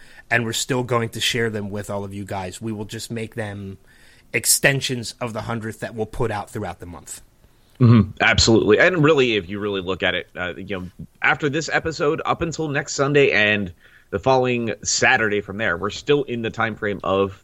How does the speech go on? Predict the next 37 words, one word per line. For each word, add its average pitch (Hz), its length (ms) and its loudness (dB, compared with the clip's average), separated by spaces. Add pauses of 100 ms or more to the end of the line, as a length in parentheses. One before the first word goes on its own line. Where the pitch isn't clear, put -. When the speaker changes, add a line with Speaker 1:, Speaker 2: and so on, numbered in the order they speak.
Speaker 2:
the 90 80 -2
hundredth 104 300 2
anyway. 90 400 2
So, 90 340 -2 (420)
um, 85 380 2 (220)
if 98 220 -4
there's 101 220 2
anything 101 280 0
in 95 100 -2
addition 101 320 -2
to, 110 320 0
a-, 90 260 2
again, 85 340 -4
as 85 160 -6
we 90 100 -2
just - 180 -8
put 87 120 0
it, - 160 0
we'll, 98 720 2
we'll 95 220 2
make 101 140 2
sure 101 140 4
that 92 160 2
they're 101 140 6
released. 98 500 2
It 92 100 -6
could 101 140 2
just 92 180 0
be 98 120 2
a 87 60 2
celebration 95 520 0
over 90 140 -4
the 87 60 -6
course 101 280 -2
of 95 80 -6
the 95 80 2
month. 131 240 0